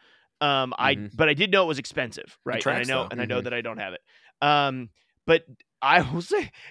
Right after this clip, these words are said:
Speaker 1: it was like I reached, something happened, like, I reached rank twenty-three, I think. Like, I had been slowly but surely ranking up as I was playing, and, and I was winning the majority of games, and most of the stuff that I was up against was pretty much base decks, right? Tweaked base decks sometimes.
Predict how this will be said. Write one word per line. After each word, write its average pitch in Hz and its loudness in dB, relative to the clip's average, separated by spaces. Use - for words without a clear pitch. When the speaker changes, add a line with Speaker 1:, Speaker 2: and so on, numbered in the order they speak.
Speaker 1:
it 180 -2
was 202 -2
like 190 -2
I 156 2
reached, 180 -6
something 277 -8
happened, 233 -6
like, 160 -6
I 143 0
reached 151 -8
rank 175 -2
twenty-three, 127 -10
I 107 -4
think. - -20
Like, 117 -8
I 135 4
had 160 4
been 156 -2
slowly 156 -2
but 156 0
surely 143 -4
ranking 131 -4
up 120 -2
as 117 -2
I 123 -2
was 160 -6
playing, 113 -6
and, 135 -8
and 143 -4
I 131 4
was 156 -2
winning 135 -4
the 139 -8
majority 123 -6
of 156 -10
games, 117 -8
and 156 -8
most 151 -2
of - -20
the 214 -10
stuff 196 -8
that 180 0
I 180 2
was 180 -4
up 156 -4
against 165 -6
was 320 -18
pretty 392 -4
much 269 -2
base 156 -2
decks, - -6
right? 147 -2
Tweaked - -10
base 143 -2
decks - -6
sometimes. 117 -8